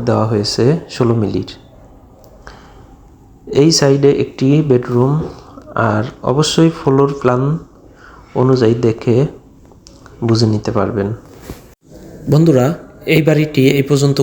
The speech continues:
করতে খরচ পড়েছে প্রায় আট লক্ষ টাকা। তো এভাবে আপনারা চাইলে সুন্দর একটি বাড়ি তৈরি করে নিতে পারেন। বন্ধুরা, এ ধরনের আরও সুন্দর সুন্দর ভিডিও পেতে চাইলে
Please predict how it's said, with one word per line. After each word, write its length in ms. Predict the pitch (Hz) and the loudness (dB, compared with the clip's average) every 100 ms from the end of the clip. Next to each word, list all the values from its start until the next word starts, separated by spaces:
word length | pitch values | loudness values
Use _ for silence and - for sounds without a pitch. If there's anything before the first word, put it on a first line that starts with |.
| 131 | 0
করতে 300 | 127 - 127 143 - - - - - - - - | -2 -2 -2 -2 -4 -16 -20 -20 -20 -20 -16 -2
খরচ 200 | 143 - - | -2 0 -2
পড়েছে 360 | 139 135 131 143 170 - - - - - - - - - - - | -2 0 0 0 0 -8 -20 -20 -20 -20 -20 -20 -20 -20 -20 -4
প্রায় 240 | 135 143 - | -2 0 -2
আট 100 | 139 139 | -4 -2
লক্ষ 160 | 127 - 123 | -4 -4 -6
টাকা। 240 | 120 - 120 - - - - - - - - - - | -6 -6 -10 -12 -18 -20 -20 -20 -20 -20 -20 -20 -6
তো 60 | 139 135 - 147 | 0 0 2 2
এভাবে 240 | 160 160 147 | 4 2 0
আপনারা 300 | 143 139 135 131 | 0 2 2 0
চাইলে 280 | 127 117 127 170 - - - - - - - - | -2 0 -2 -4 -12 -20 -20 -20 -20 -20 -20 -6
সুন্দর 340 | 151 147 147 143 123 | 2 4 4 4 2
একটি 240 | - 117 131 170 - _ - _ 131 | -2 -6 -6 -6 -12 _ -20 _ -4
বাড়ি 160 | 127 123 | -2 0
তৈরি 180 | 131 120 | 0 0
করে 160 | 120 123 123 | -2 0 -2
নিতে 160 | 120 120 | -2 -2
পারেন। 220 | 120 117 156 - - - - - - - - - - - _ _ 139 | 0 0 -4 -8 -18 -20 -20 -20 -20 -20 -20 -20 -20 -20 _ _ 2
বন্ধুরা, 340 | 160 151 120 160 - - 143 | 2 4 2 -2 -8 -4 0
এ 20 | |
ধরনের 380 | 147 151 151 151 - | 2 2 0 -2 -2
আরও 140 | 135 135 - | -2 -2 -2
সুন্দর 200 | 135 135 139 | -2 -2 -2
সুন্দর 200 | 135 131 123 | -2 0 -2
ভিডিও 220 | 127 131 127 | 0 0 0
পেতে 220 | 127 131 - | -4 -4 -4
চাইলে 260 | 123 120 | -2 0